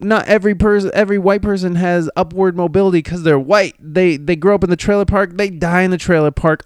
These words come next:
all the time. So it's, I'm not saying that, but what I am saying is that those same poor white people, they don't have to worry about being murdered by the police because they're white.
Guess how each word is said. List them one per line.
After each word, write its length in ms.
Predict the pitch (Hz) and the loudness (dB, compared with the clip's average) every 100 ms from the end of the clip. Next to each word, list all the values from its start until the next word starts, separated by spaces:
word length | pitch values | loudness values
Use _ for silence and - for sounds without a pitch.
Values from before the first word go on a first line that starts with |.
| - | -2
all 280 | 160 160 156 | 2 2 0
the 120 | 139 | -2
time. 560 | 131 143 139 127 104 - | 0 0 2 0 -4 -6
So 300 | - 196 180 | 0 2 0
it's, 180 | 170 - - - - | -4 -12 -20 -16 -2
I'm 100 | 190 | 2
not 220 | 233 196 | 2 0
saying 560 | - - 220 220 214 185 | -4 -6 -4 -2 -2 -2
that, 260 | 147 120 147 | -2 -2 -2
but 180 | 185 160 | -4 -2
what 180 | 185 208 | 0 2
I 100 | 202 | 2
am 200 | 208 208 | 0 -2
saying 460 | - 190 185 170 | -4 -2 -2 -2
is 200 | 170 160 | -4 -4
that 260 | 180 170 - - - - | -2 -4 -6 -16 -20 -20
those 460 | 143 196 196 202 - | -2 2 4 2 -2
same 340 | 208 208 196 | -2 -2 -2
poor 300 | - 196 202 | 0 2 2
white 360 | 175 175 196 - | 2 0 0 -2
people, 440 | 233 214 226 233 - - | -4 -2 -2 -4 -10 -18
they 320 | 151 151 233 302 | -16 0 2 2
don't 260 | 330 277 | 0 0
have 240 | 220 262 - | -2 -2 -4
to 80 | 240 | -6
worry 300 | 214 226 233 | -2 -2 -2
about 300 | 196 196 147 | -2 -2 -2
being 280 | 208 208 170 | -2 -2 -4
murdered 1040 | 151 147 156 185 208 170 143 123 135 143 - _ - | -4 -2 2 6 6 4 4 4 4 4 2 _ -4
by 200 | 139 156 | 2 4
the 120 | 139 | 4
police 960 | - 160 131 147 214 180 - - - - - - | 0 0 0 2 6 6 4 -6 -10 -14 -14 2
because 560 | 156 151 151 139 131 143 - - _ | 4 8 6 6 4 0 -6 -20 _
they're 260 | 131 127 117 | 2 4 4
white. 540 | 104 175 180 - - | 4 4 4 0 -8